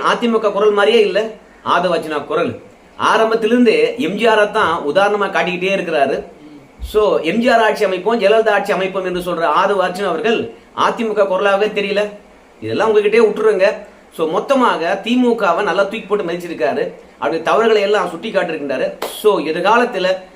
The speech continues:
தவேக மற்றும் அதிமுக கூட்டணி வருவதற்கான வாய்ப்பு இருக்குது. ஆனா சட்டமன்ற தேர்தல் வருமா இல்ல அடுத்த நாடாளுமன்ற தேர்தல் வருமான்னு தெரியல. எடப்பாடியை பொறுத்த வரைக்கும் விஜய் அவர்கள் எவ்வளவு வாக்கு சதவீதம் என்று இன்னும் நிரூபிக்கல.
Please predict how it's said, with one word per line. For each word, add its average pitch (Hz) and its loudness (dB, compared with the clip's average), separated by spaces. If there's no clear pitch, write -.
தவேக 214 2
மற்றும் 185 -4
அதிமுக 185 -2
கூட்டணி 170 -4
வருவதற்கான 165 -2
வாய்ப்பு 180 0
இருக்குது. 175 -6
ஆனா 131 -2
சட்டமன்ற 226 0
தேர்தல் 226 2
வருமா 247 0
இல்ல 151 0
அடுத்த - 2
நாடாளுமன்ற 208 0
தேர்தல் 190 -4
வருமான்னு 170 -2
தெரியல. 165 -2
எடப்பாடியை 196 2
பொறுத்த 214 2
வரைக்கும் 214 2
விஜய் 190 0
அவர்கள் 214 0
எவ்வளவு 190 2
வாக்கு 226 0
சதவீதம் 208 0
என்று 185 -6
இன்னும் 185 -4
நிரூபிக்கல. 185 -2